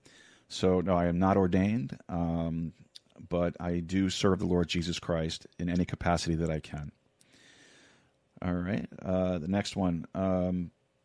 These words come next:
<laughs> this was kind of funny. So do, do you have a routine before you go on the air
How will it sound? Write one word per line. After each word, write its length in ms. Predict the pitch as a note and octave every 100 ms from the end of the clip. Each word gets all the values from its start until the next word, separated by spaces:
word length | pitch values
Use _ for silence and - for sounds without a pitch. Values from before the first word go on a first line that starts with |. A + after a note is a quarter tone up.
| _ _ _ _ -
<laughs> 480 | E2+ F2 - - -
this 140 | A2
was 100 | B2
kind 180 | - G#2
of 60 | F2
funny. 260 | E2+ D2+ -
So 160 | G2
do, 180 | F#2+ A#2+
do 320 | - - A2
you 60 | D3
have 180 | D#3+ D3+
a 20 |
routine 720 | B2 G#2 - G2 F2 E2 A#1+
before 300 | - - G#2
you 120 | G2+
go 200 | F#2 F#2
on 140 | F2+ F2+
the 160 | F2+
air 340 | E2+ E2 E2